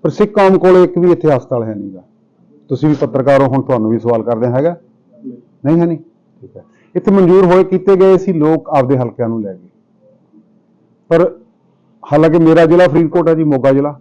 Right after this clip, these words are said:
ਠੀਕ ਹੈ। ਮੇਰੇ ਜ਼ਿਲ੍ਹੇ 'ਚ ਗੁਰੂ ਗੋਬਿੰਦ ਸਿੰਘ ਮੈਡੀਕਲ ਕਾਲਜ ਇੱਥੋਂ ਪੱਟ ਕੇ ਲਿਆਇਆ ਗਿਆ। ਮੈਨੂੰ ਖੁਸ਼ੀ ਹੋਣੀ ਚਾਹੀਦੀ ਸੀ ਕਿ ਮੇਰੇ ਪਿੰਡ ਬਣ ਰਿਹਾ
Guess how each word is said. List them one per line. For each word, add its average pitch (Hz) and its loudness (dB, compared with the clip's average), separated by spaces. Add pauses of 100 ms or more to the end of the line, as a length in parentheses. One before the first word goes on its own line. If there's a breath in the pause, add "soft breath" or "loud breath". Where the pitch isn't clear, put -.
(100)
ਠੀਕ 120 -12
ਹੈ। 143 -18 (520)
ਮੇਰੇ 135 2
ਜ਼ਿਲ੍ਹੇ 160 2
'ਚ 156 -4
ਗੁਰੂ 139 2
ਗੋਬਿੰਦ 135 2
ਸਿੰਘ 139 -2
ਮੈਡੀਕਲ 120 -2
ਕਾਲਜ 113 -2
ਇੱਥੋਂ 123 -6
ਪੱਟ 117 -6
ਕੇ 110 -10
ਲਿਆਇਆ 95 -10
ਗਿਆ। - -20 (220 soft breath)
ਮੈਨੂੰ 175 2
ਖੁਸ਼ੀ 180 0
ਹੋਣੀ 202 2
ਚਾਹੀਦੀ 202 0
ਸੀ 185 -4
ਕਿ 190 0
ਮੇਰੇ 175 2
ਪਿੰਡ 160 -2
ਬਣ 139 0
ਰਿਹਾ 127 -4